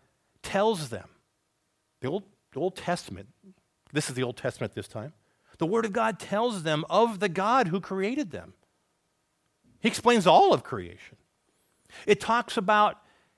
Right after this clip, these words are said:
his power. God talks about himself. It talks about his power. It talks about his wisdom.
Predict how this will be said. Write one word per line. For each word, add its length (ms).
his 220
power. 520
God 360
talks 320
about 180
himself. 720
It 100
talks 320
about 260
his 180
power. 640
It 120
talks 340
about 380
his 200
wisdom. 580